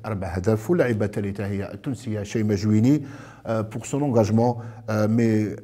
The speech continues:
ماركات الا اربع اهداف. آه، ولكن شفنا، آه، وهذا السؤال سا راح نطرحه على، آه، مانو،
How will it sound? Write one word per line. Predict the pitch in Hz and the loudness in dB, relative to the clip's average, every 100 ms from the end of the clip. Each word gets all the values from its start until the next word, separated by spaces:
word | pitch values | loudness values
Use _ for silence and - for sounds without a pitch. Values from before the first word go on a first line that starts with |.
| - | -8
ماركات | 110 117 113 110 | -6 -2 -4 -2
الا | 120 110 107 101 | -2 -2 -2 -2
اربع | 98 90 | -2 -2
اهداف. | 90 95 110 117 - 113 | -2 0 2 2 0 0
آه، | 104 98 92 - | 0 0 -4 -6
ولكن | 110 110 127 113 | -6 -4 -2 -2
شفنا، | 104 - 113 107 98 98 - - - - _ | -4 -4 0 0 0 -6 -16 -20 -20 -20 _
آه، | 101 95 | -10 -6
وهذا | 104 110 | -4 -4
السؤال | - 113 113 | -4 -6 -6
سا | 104 110 101 95 87 | -8 -6 -6 -6 -8
راح | 101 110 | -10 -10
نطرحه | 110 107 107 | -10 -10 -6
على، | 101 92 95 92 87 85 85 _ _ _ | -6 -4 -4 -4 -6 -8 -12 _ _ _
آه، | 95 95 90 | -10 -8 -6
مانو، | 98 113 107 131 139 | 0 2 4 2 0